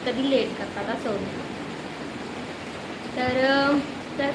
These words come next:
आज त्यांच्यासोबतच जेवण करेन, पण वाट बघेन थोडा वेळ. गंगाधर भाऊ, जेवण झालं का ताई? नाही भाऊ, आता जेवण करायचं आहे.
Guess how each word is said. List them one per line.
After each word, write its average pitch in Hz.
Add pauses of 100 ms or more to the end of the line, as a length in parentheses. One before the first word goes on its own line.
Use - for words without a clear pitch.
(140)
आज 254
त्यांच्यासोबतच 302
जेवण 240
करेन, 202
पण 247 (440)
वाट - (100)
बघेन 120
थोडा 110
वेळ. 107 (500)
गंगाधर 262
भाऊ, 233
जेवण 240
झालं 254
का 233
ताई? 202
नाही 277
भाऊ, 339
आता 247
जेवण 240
करायचं 208
आहे. 202